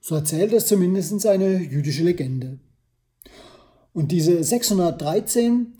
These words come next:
das ist dann ganz genau die Zahl der Gebote, die Menschen jüdischen Glaubens befolgen sollten.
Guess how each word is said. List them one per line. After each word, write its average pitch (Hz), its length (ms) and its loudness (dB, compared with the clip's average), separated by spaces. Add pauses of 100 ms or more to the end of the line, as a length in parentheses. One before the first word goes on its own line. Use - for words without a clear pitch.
(220)
das 180 160 0
ist - 140 0
dann 175 180 0
ganz 262 320 2
genau 185 320 4
die 175 140 -2
Zahl 156 320 -4
der 175 100 -2
Gebote, 233 800 -2 (540)
die 131 60 -10
Menschen 165 540 -2
jüdischen 143 360 -4
Glaubens 135 520 -10
befolgen 190 480 -2
sollten. 131 640 -12